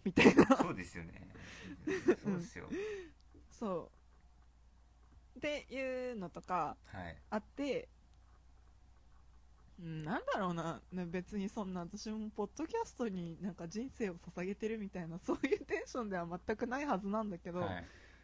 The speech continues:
Speaker 1: なんでだったんだろうねって思って、
Speaker 2: はい。
Speaker 1: 思いつつ、
Speaker 2: はい。
Speaker 1: まあ、じゃあどうしたいのって、ど-、だ-、だからそういうキャラ付け？
Speaker 2: はい。
Speaker 1: キャラ設定みたいなのって本当に必要？みたいな話になっ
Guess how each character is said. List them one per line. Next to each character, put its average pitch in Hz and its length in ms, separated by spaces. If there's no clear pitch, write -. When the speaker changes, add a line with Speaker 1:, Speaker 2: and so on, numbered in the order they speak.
Speaker 1:
な 269 160
ん 480 120
で 415 80
だ 202 100
っ 180 140
た 196 120
ん 180 60
だ 180 120
ろ 175 140
う 175 40
ね 180 180
っ - 20
て 165 340
思 220 240
っ - 20
て、 254 320
Speaker 2:
は 98 160
い。 85 100
Speaker 1:
思 262 300
い 277 160
つ - 120
つ、 254 320
Speaker 2:
は 95 120
い。 82 120
Speaker 1:
ま 240 140
あ、 208 80
じ 190 100
ゃ 202 40
あ 180 60
ど 196 160
う 190 60
し - 100
た 165 140
い 160 80
の 226 160
っ 359 40
て、 - 220
ど-、 226 300
だ-、 196 160
だ 196 140
か 180 120
ら 170 120
そ 185 180
う 175 60
い 180 160
う 185 40
キ - 140
ャ 180 60
ラ 185 100
付 196 340
け？ - 60
Speaker 2:
は - 40
い。 - 20
Speaker 1:
キ 214 60
ャ 190 40
ラ 185 100
設 208 200
定 175 280
み 170 140
た 175 120
い 165 60
な 160 100
の 160 120
っ - 20
て - 180
本 202 260
当 339 220
に 349 100
必 - 300
要？ 330 320
み 185 140
た 180 140
い 165 80
な 180 100
話 185 380
に 214 100
な 247 100
っ - 40